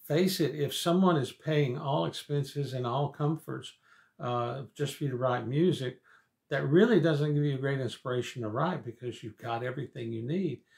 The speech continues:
Uh, hence, I think is why he only wrote nine symphonies. Now, those nine symphonies were brilliant. And he wrote, uh, a lot of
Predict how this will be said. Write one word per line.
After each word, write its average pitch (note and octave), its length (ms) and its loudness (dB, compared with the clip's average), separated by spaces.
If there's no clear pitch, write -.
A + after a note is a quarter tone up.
Uh, C2+ 300 -4
hence, D3+ 340 0
I C3 120 0
think B2+ 240 -6
is C3 180 -10
why B2 160 -4
he B2 100 0
only A#2+ 200 -2
wrote A#2+ 180 -4
nine A#2+ 300 -4
symphonies. D3 540 -10
Now, A#2+ 140 -4
those B2 240 -4
nine C3+ 260 -2
symphonies D3 600 -6
were B2+ 80 -8
brilliant. F3 420 -6
And D3 160 2
he E3+ 140 6
wrote, E3 400 6
uh, C3 400 -2
a D3 120 -2
lot D#3 240 4
of A#2 140 0